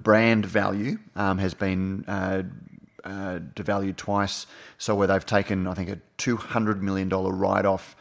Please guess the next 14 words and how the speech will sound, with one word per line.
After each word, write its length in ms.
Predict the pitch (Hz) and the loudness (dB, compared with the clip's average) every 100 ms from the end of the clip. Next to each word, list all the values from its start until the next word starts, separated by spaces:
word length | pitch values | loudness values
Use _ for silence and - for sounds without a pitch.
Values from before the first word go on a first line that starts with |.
| - - - | -20 -20 -12
um, 640 | 98 95 95 92 92 95 - | -4 -2 0 -2 -2 -6 -6
in 240 | 101 95 | -4 -4
brand 340 | 87 98 104 107 | 0 0 0 0
equity 420 | 104 104 98 95 | -4 -6 -6 -6
over 200 | - 92 | -6 -6
that 180 | 92 - | -6 -6
period, 440 | 101 98 101 95 - - - - | -4 -4 -4 -6 -10 -20 -18 -10
which 360 | 101 - - - - | -8 -8 -12 -10 0
basically 400 | 110 92 - 92 | 0 0 -6 -4
says, 260 | 104 95 | -2 0
"Yes, 180 | 101 - | -2 -2
we 80 | 95 | -4
did 160 | 95 95 | 0 2
overpay 600 | 95 92 - 95 92 | 2 0 -2 -2 -2